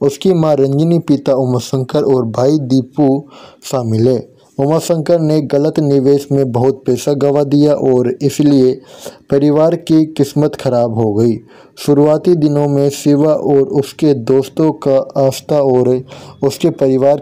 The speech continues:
के साथ लगातार झगड़ा होता रहता है, यहाँ तक कि जब वे अपने बचपन के दोस्त आदित्य से शादी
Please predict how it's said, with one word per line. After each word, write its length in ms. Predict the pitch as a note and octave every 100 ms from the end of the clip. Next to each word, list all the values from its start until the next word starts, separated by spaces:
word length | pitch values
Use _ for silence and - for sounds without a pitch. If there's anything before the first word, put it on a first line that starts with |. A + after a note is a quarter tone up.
| -
के 100 | D#3
साथ 420 | - C3+ C3+ C3+
लगातार 560 | A#2+ A#2+ B2 B2 C#3+
झगड़ा 340 | C3+ B2 A#2 A#2
होता 400 | G#2 G#2+ G#2+ C3+
रहता 360 | C3+ C3 C#3 B2
है, 240 | A#2 B2 - - - _ -
यहाँ 360 | B2+ C3+ F3 F3+
तक 200 | F3 F3+
कि 120 | F3+
जब 340 | D#3+ D#3+ E3 C#3+
वे 80 | D#3
अपने 360 | D3 C#3+ C#3+
बचपन 440 | B2+ C#3 C3+ D#3+ D#3
के 180 | E3
दोस्त 380 | C#3+ C#3 C#3 -
आदित्य 560 | - C#3 C3 C#3+ - D#3
से 200 | - D#3
शादी 800 | - - - C#3 C#3 C#3+ D3 C#3